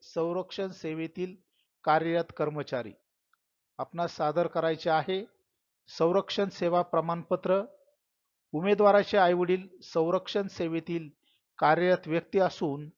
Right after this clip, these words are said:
सध्या त्यांची नियुक्ती महाराष्ट्र राज्यात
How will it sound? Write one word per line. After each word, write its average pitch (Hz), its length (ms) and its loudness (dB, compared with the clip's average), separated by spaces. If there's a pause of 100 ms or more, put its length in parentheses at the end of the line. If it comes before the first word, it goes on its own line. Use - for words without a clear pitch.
(760)
सध्या 185 520 4
त्यांची 202 440 -2
नियुक्ती 185 720 -8 (500)
महाराष्ट्र 196 600 4
राज्यात 190 420 0